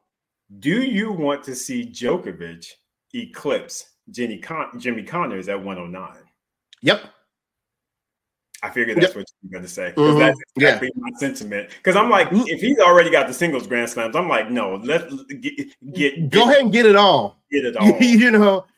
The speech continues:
Speaker 2: don't leave Jimmy Connors with nothing. I'm, uh, uh, we, we, you, don't get me on that. Yeah.
Speaker 1: <laughs>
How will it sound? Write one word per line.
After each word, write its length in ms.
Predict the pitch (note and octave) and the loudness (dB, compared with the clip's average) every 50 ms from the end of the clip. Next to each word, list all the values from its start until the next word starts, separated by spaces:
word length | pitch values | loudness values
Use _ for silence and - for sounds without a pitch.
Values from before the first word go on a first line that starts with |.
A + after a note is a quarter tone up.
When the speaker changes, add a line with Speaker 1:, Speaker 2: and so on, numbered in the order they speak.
| _ E3 - | _ -8 0
Speaker 2:
don't 160 | F#3 A3 C#4 | 0 2 2
leave 160 | C#4+ C4 G#3+ G3+ | 2 0 -2 -2
Jimmy 200 | A3+ G#3+ G#3 F3+ | 0 0 -2 -2
Connors 380 | - F#3 F3 E3+ F3 E3+ C#3+ D3+ | -2 -4 -4 -2 -2 -4 -6 -8
with 120 | D#3+ D#3+ | -8 -8
nothing. 280 | D#3 D#3 D#3 C3+ - - - - _ _ _ _ _ G#5+ A5 - - - - _ _ _ _ _ _ - - - - - - _ - | -6 -6 -6 -8 -8 -14 -18 -20 _ _ _ _ _ _ -12 -12 -12 -12 -12 _ _ _ _ _ _ -8 -8 -8 -8 -14 -18 _ -2
I'm, 160 | D#3 F#3 F3+ D3+ - | -2 -2 0 0 0
uh, 200 | - E3+ E3+ D#3 | 0 2 2 0
uh, 360 | C#3 - C3+ D#3 D#3+ C#3 - F3 | 0 -4 -6 -6 -6 -6 -6 2
we, 160 | F3 F#3+ F#3 | 4 4 4
we, 160 | F#3+ G3+ G#3 - | 4 2 0 0
you, 200 | F#3+ G3+ G#3 G3+ | -2 -6 -4 -4
don't 220 | F3 G#3 A#3+ G#3 F3 | -2 -2 -2 -2 -2
get 140 | F3 D3 | -4 -4
me 120 | C3+ C3 B2 | -2 -4 -4
on 160 | A#2+ A#2+ A#2+ | -4 -4 -6
that. 340 | A#2+ A#2+ A#2 - - C3 C3 | -4 2 2 2 2 2 0
Yeah. 180 | C3+ C3 B2+ - - - - - - - - | -4 -4 -4 -4 -6 -8 -8 -8 -8 -6 -6
Speaker 1:
<laughs> 160 | - - - | -6 -6 -6